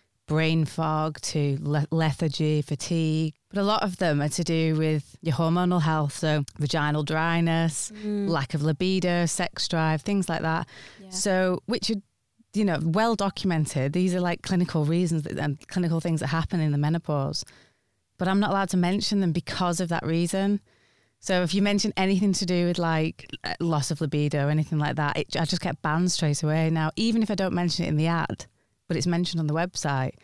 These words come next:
Speaker 1: I still get banned. And yet I see stuff for Viagra, erectile dysfunction. If it's a man's product, it seems to go through perfectly. And if it's a female product to do with P M S, P C O, anything to do with female hormonal health, it gets banned completely.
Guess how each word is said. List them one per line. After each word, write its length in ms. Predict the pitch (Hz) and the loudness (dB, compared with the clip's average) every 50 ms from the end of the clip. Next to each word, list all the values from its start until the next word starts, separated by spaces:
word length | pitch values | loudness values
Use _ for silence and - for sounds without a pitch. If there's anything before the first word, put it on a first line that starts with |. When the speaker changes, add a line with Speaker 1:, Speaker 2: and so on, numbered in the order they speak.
| _ _ - | _ _ -6
Speaker 1:
I 60 | 170 | -4
still 340 | 156 - - - 185 185 185 | -4 -2 0 0 0 0 0
get 180 | - - - - | -2 -4 -4 -4
banned. 440 | 160 147 143 139 135 127 127 123 - _ _ _ _ _ _ _ _ _ _ _ _ _ _ _ _ - | -2 0 0 2 2 0 0 -2 -6 _ _ _ _ _ _ _ _ _ _ _ _ _ _ _ _ -2
And 160 | 175 185 185 | 2 2 4
yet 180 | 185 180 175 - | 4 2 0 0
I 100 | - 180 | 0 0
see 240 | 170 - - 202 196 | 0 0 0 0 0
stuff 280 | 170 - - 185 170 - | 0 0 0 -2 -2 -2
for 160 | - 175 160 | 0 -2 0
Viagra, 680 | 147 156 147 151 160 180 202 214 202 - 214 202 202 - - | 0 2 2 2 2 2 0 0 -2 0 0 0 0 0 0
erectile 460 | 165 160 156 - - - - 156 240 | 0 0 -2 -2 -4 -4 -2 -2 0
dysfunction. 680 | 247 143 - - - 196 202 202 190 - - 180 180 180 | 0 -2 -2 -2 -2 -2 -2 -2 -2 -2 -4 -2 -2 -2
If 100 | 175 - | -2 -4
it's 100 | - - | -2 -2
a 60 | 202 | 0
man's 300 | 202 202 208 220 226 214 | 0 2 2 0 0 -2
product, 340 | - - 185 160 - - 147 | -2 -2 -2 -2 -2 -2 -2
it 80 | - 160 | -2 0
seems 220 | - 175 175 170 | 0 0 0 0
to 80 | - 156 | 0 0
go 200 | - 160 156 147 | 0 2 2 2
through 180 | - 165 160 | 2 0 -2
perfectly. 720 | - - 170 170 170 - - - - - 139 147 156 - - - - - - _ _ _ | 0 0 0 0 0 0 -2 -4 -4 -4 -4 -4 -4 -6 -10 -16 -20 -20 -20 _ _ _
And 120 | - 170 180 | -4 -2 0
if 100 | 175 165 | 0 0
it's 140 | 165 - | -2 -2
a 80 | 180 170 | -2 -2
female 400 | - - 202 208 214 208 185 170 | 0 0 2 2 2 2 2 0
product 380 | - - 156 143 139 143 - - - | 0 0 0 0 0 -2 -2 -4 -2
to 60 | 165 | 0
do 200 | 151 165 165 160 | 0 2 2 2
with 180 | 160 156 151 - - _ - | 2 2 0 -2 -6 _ -6
P 140 | 185 185 180 | -2 -2 0
M 160 | 165 165 165 | 0 0 0
S, 260 | 160 160 160 147 - | 0 0 -2 -4 -6
P 220 | - - 175 170 | -6 -4 -4 -4
C 180 | 156 - - 170 | -4 -2 -2 -2
O, 100 | 160 156 - - | -2 -2 -2 -2
anything 500 | 196 196 202 208 170 - - 156 151 147 | -2 0 0 0 -2 -2 -2 -2 -2 -2
to 100 | - - | -2 -2
do 160 | - 165 160 | -2 0 0
with 180 | 156 151 147 - _ | 0 -2 -2 -6 _
female 480 | - - - 190 190 175 170 170 165 156 | -20 -10 -4 -2 0 0 2 2 2 2
hormonal 520 | 151 165 170 165 165 165 160 160 151 147 | 0 0 0 0 0 0 0 0 0 0
health, 280 | 127 147 147 139 139 - | 0 0 0 -2 -2 -4
it 60 | - | -4
gets 220 | - 165 - - - _ _ _ _ _ _ | -6 -6 -6 -6 -8 _ _ _ _ _ _
banned 360 | 190 175 175 185 196 196 180 | -2 0 0 2 2 0 0
completely. 640 | - - 156 143 165 165 175 - - - 196 208 202 | 0 -2 -2 0 0 0 0 0 -2 -2 -2 -4 -4